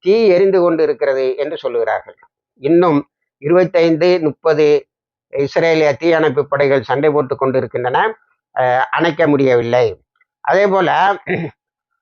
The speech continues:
அஹ், இ-, இஸ்ரேலுக்கு இப்போ ஒரு பெரிய நெருக்கடி என்னன்னா, இ-, அமெரிக்காவினுடைய உளவு தரக்கூடிய தகவலின் அடிப்படையில பேனிக்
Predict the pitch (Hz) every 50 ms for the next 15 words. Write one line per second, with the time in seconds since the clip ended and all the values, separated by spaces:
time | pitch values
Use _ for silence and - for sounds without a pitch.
0 | _ _ _ _ - 156 156 156 156 151 147 139 131 123 117 117 _ _ _ _
1 | _ _ _ _ _ _ _ _ _ _ _ _ _ - 151 147 160 160 151 147
2 | 147 143 147 156 160 - - 226 208 220 214 214 208 208 202 196 190 180 165 160
3 | 156 151 - _ - 196 185 190 214 226 - - _ _ _ - 160 165 - _
4 | - 233 233 220 190 196 185 - - 180 180 185 185 - 269 247 156 175 165 160
5 | 147 131 117 107 101 104 117 131 139 143 143 143 - - _ _ _ _ _ _
6 | _ _ _ _ _ _ _ - 123 147 143 156 151 147 143 135 127 117 113 113
7 | 104 113 127 165 202 220 226 220 196 196 208 196 196 190 196 190 190 185 165 156
8 | 165 190 196 202 196 196 180 - 165 160 175 - 170 175 175 175 170 - 156 143
9 | 139 175 175 170 170 165 165 143 143 143 131 135 151 147 151 160 180 170 - _
10 | 180 190 220 233 233 233 220 226